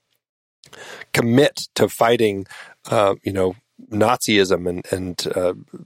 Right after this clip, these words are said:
kind of going overseas, but putting their lives at risk. I, th-, I think it shows a lot of kind of that,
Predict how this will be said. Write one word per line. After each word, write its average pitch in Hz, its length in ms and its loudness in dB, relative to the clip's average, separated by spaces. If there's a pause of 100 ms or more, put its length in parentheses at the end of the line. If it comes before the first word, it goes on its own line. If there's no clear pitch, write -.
(260)
kind 110 160 0
of 87 120 -6
going 110 300 6
overseas, 110 540 2
but - 260 -4
putting 113 200 2
their 95 120 2
lives 123 280 0
at - 120 -6
risk. - 360 -10 (400)
I, 110 80 2
th-, 139 140 2
I 131 80 2
think 185 160 2
it 160 80 2
shows 160 240 4
a 113 40 6
lot 101 440 2
of 104 220 0
kind 101 160 2
of 90 80 -2
that, 92 220 -4